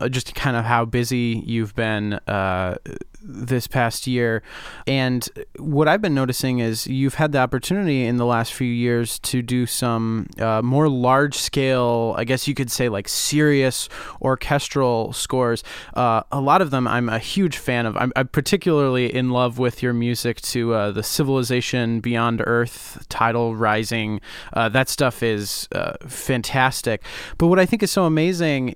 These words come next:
is how you transition from projects like that, say, like, a Kingdoms of Amalur, uh, or something like that, back into this lighter, more retro game sound. What, what is that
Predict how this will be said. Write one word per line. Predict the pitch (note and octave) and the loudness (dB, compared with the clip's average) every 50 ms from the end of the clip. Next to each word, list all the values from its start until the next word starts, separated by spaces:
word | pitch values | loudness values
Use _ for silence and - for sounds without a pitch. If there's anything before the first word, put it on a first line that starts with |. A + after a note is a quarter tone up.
| - | -4
is | - B2+ B2+ B2 A#2+ A#2 A#2 A2+ A2+ - - - | -2 0 2 2 2 2 0 -2 -6 -8 -8 -8
how | D#2+ - - - D3+ C#3+ | -6 -4 -2 0 0 2
you | D3 D3+ D3+ C#3+ | 2 2 2 0
transition | - - - D#3+ C#3 C3 C3 A#2+ C#3 D#3+ D#3 - - D#3 C#3+ C#3 C3 | 0 0 0 0 0 0 0 0 0 -2 0 0 0 0 0 0 -2
from | - - - C3 A#2+ A#2 A2+ A2+ A2+ G#2+ | -4 -4 -4 -2 0 0 0 -2 -2 -2
projects | - - C#3 C#3 C3 C3+ A#2+ - - | 0 2 2 2 2 -2 -4 -2 -4
like | A#2 A2+ - | -4 -2 0
that, | B2+ C3+ C3 B2 A#2+ - | 2 4 4 4 2 0
say, | - B2+ B2 | -2 -2 -2
like, | A#2 A2+ A2+ - | -2 -2 -2 -2
a | A2+ A2 | -6 -6
Kingdoms | - - B2+ A#2+ A2+ A#2+ A2+ A#2+ A#2+ A2 - - | -4 -4 -4 -2 -2 -2 -2 -2 -2 -2 -2 -2
of | G#2+ G#2+ G2 - - - | -4 -4 -4 -6 -2 0
Amalur, | A2+ A#2 A#2 A2+ A2+ A2+ A#2 A2+ A2+ A#2 A2+ A2 A2+ A2 - - - - - - - - | 0 2 2 0 0 0 0 0 0 0 0 0 -2 -2 -6 -10 -14 -14 -14 -8 -2 2
uh, | A#2+ A#2 A2 G#2+ G#2+ - | 4 4 4 4 4 2
or | - A2+ | 0 0
something | - - B2 - C3 A#2+ | 0 -2 -2 -2 0 0
like | A#2+ A#2 - | 0 0 2
that, | B2+ A#2 A#2 - - | 2 0 0 -2 -6
back | C3 C3 B2 - D#3+ D3+ D#3 E3 - - | -8 -6 0 2 4 4 4 4 2 -4
into | - D3+ D#3 D#3 D#3 C#3+ - - D3+ C#3+ C#3 C3+ | -2 0 2 2 2 0 0 0 0 2 0 0
this | B2+ A#2+ B2+ B2+ B2+ A#2+ - - - | 0 0 0 0 0 0 -2 -4 -4
lighter, | C#3+ C3+ C3 C3 C3+ C#3 C#3 C3+ C#3 C3+ C3+ C3 C3 | -4 -2 0 2 2 2 2 2 2 2 2 2 2
more | B2+ B2+ C3 C3 C3+ C3 B2+ B2+ B2 B2 A#2 - | 2 2 2 2 2 2 2 0 0 -2 -2 -4
retro | - B2 B2 C3 C#3 C#3 - - - D3 C3+ C3 B2+ B2 A#2+ A#2+ A#2 A2+ A#2 - - - - - - B2+ A#2+ | -4 0 2 2 2 2 0 -2 0 2 2 4 4 4 4 2 2 0 -2 -4 -6 -10 -10 -8 -6 -6 -2
game | A#2 C3+ C3+ C3+ C3+ C3 B2+ B2 A#2+ A#2 A#2 - - - - - - - - | 0 0 2 2 2 2 2 2 0 0 -2 -6 -12 -20 -20 -20 -20 -14 -8
sound. | - - - - - D#3 D3 D3+ C#3+ B2+ G#2+ G2+ G2 G2+ G#2 G2+ - - - - - - | -6 -4 -2 0 2 2 4 4 4 2 0 0 -2 -4 -4 -4 -6 -8 -10 -14 -20 -20
What, | - - - - - D3 C#3+ C#3+ E3+ G3 - | -18 -16 -12 -8 -4 -2 2 4 4 4 4
what | D#3+ E3 F#3+ G3 | 4 2 2 2
is | G#3 F3+ | 2 0
that | D3+ D#3 D#3 E3 E3 | 0 2 2 2 0